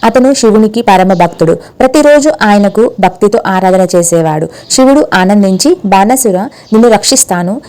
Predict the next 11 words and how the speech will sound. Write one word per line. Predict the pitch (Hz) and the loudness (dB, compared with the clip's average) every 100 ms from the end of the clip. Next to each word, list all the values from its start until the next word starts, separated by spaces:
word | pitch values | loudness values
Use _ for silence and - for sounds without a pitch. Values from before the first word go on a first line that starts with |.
| - | 0
నీకు | 233 254 | 0 2
కావలసిన | 226 202 214 - 208 | 0 2 2 0 0
వరం | 185 196 | 2 0
కోరుకో" | 202 180 180 214 269 | 2 0 0 0 0
అన్నాడు. | 190 170 160 165 - - | 0 0 0 -4 -8 -6
అప్పుడు | 240 233 262 | -4 0 2
బాణాసురుడు, | 208 190 202 220 202 190 262 - - | 2 2 0 2 2 2 -2 -6 -2
"ప్రభు, | 202 196 | 0 2
నాకు | 311 240 196 208 | 0 0 0 0
రక్షణ | 185 - 190 | -2 -2 -4
కావాలి. | 180 175 165 160 | -2 0 0 0